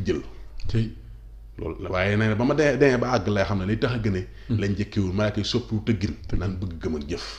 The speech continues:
Speaker 2: Bëgg gëm ak
Speaker 1: Ba mu yàgg
Speaker 2: jëf.
Speaker 1: ñu naan foo yem yaa fay yemal sa bopp. Loolu ay message la.
Speaker 2: Ay message.
Speaker 1: Yu Cheikh Ibra doon jot yu kenn du
Speaker 2: Jot.
Speaker 1: dégg ku doon moom.
Speaker 2: Cey.
Speaker 1: Moo tax Cheikh Ibra xibaar loolee nag.
Speaker 2: Mhm.
Speaker 1: Ba mu egsee nag gisee Cheikh Adama ak Cheikh Makhtar Touré ci tënk rek.
Speaker 2: Mhm.
Speaker 1: Comme waxtu wi xat na.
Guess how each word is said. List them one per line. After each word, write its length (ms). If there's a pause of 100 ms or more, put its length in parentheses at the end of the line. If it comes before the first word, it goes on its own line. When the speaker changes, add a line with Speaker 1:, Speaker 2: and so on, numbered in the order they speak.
Speaker 2:
Bëgg 140 (100)
gëm 100
ak 60
Speaker 1:
Ba 40
mu 40
yàgg 160
Speaker 2:
jëf. 80
Speaker 1:
ñu 60
naan 140
foo 180
yem 180
yaa 140
fay 100
yemal 180
sa 80
bopp. 140
Loolu 300
ay 100
message 400
la. 80 (240)
Speaker 2:
Ay 40
message. 200
Speaker 1:
Yu 80
Cheikh 160
Ibra 140
doon 180
jot 160
yu 160
kenn 160
du 80
Speaker 2:
Jot. 80
Speaker 1:
dégg 240
ku 60
doon 180
moom. 120 (200)
Speaker 2:
Cey. 160 (260)
Speaker 1:
Moo 60
tax 160
Cheikh 160
Ibra 160
xibaar 340
loolee 280
nag. 140 (120)
Speaker 2:
Mhm. 280 (120)
Speaker 1:
Ba 140
mu 100
egsee 320
nag 160
gisee 220
Cheikh 260
Adama 280
ak 40
Cheikh 220
Makhtar 340
Touré 180
ci 100
tënk 220
rek. 220
Speaker 2:
Mhm. 240
Speaker 1:
Comme 100
waxtu 220
wi 80
xat 200
na. 140